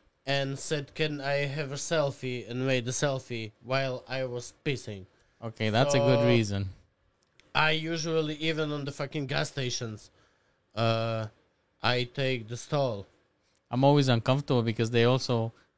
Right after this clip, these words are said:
Speaker 2: there's, like, a row of empty urinals and they gotta be at the one next to me.
Speaker 1: This thing, for example, for me changed, this whole fucking penis thing,
Speaker 2: Mm-hmm.
Speaker 1: also changed when I had, like, uh,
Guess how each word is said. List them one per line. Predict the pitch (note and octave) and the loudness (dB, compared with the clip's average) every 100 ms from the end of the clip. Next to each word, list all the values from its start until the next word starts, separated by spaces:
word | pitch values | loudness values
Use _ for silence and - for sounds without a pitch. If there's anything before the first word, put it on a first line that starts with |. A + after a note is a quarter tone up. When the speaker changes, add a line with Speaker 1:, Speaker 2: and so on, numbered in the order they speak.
| _ | _
Speaker 2:
there's, | C#3 C3 | 0 2
like, | A#2+ A#2 | 2 4
a | A#2 | 2
row | B2 D3 C#3 | 4 4 4
of | A#2+ | 4
empty | C3+ C#3 B2 | 0 0 -2
urinals | B2 D3 E3+ E3+ D3 | 0 0 0 -2 -2
and | A2+ | -2
they | A2+ A#2 | 0 2
gotta | A2+ A2 | 2 0
be | G#2+ A2 G#2+ | 0 0 0
at | G#2 | -2
the | G2+ | -4
one | G2+ G#2 | -4 -2
next | G2+ G2+ - | -2 -4 -6
to | G2 | -4
me. | G2 G2 _ _ _ _ _ _ _ _ - - - - - _ C3 | -6 -6 _ _ _ _ _ _ _ _ -20 -20 -20 -20 -20 _ -4
Speaker 1:
This | B3+ F#4+ - - - | 0 0 -2 -10 -6
thing, | B3+ C4+ A#3 | -4 -2 -6
for | - A#3+ A3+ | -2 0 2
example, | G3 F3 F#3 G#3 G3 | 0 -4 -2 -4 -6
for | - G3 | -6 -4
me | F#3 F3+ F3+ | -2 -2 -2
changed, | - F3+ F#3 F3+ F3 - | 0 2 4 0 -2 -6
this | C#3+ D#3 - - | -8 -10 -12 -8
whole | C3 D#3 D#3+ | -2 0 0
fucking | D3 - D3+ D#3+ D3+ | -2 -6 -4 -6 -6
penis | D3 E3 G3 G#3 - - | -4 -4 -4 -6 -16 -4
thing, | F#3+ A3 | -4 -4
Speaker 2:
Mm-hmm. | C3 D#3 - - | -10 -14 -18 -2
Speaker 1:
also | - G3+ G3+ F#3 | 2 2 2 -4
changed | E3 - F#3 F3+ F3+ - A#2+ | -2 0 2 0 -2 -8 -8
when | D#3 D3+ D3+ | -2 0 0
I | D3 D3 | 0 0
had, | D3 C#3+ C#3+ C3+ - _ _ _ _ _ | 0 0 -2 -6 -18 _ _ _ _ _
like, | C3+ C3 A2 | 0 0 -4
uh, | B2+ | -8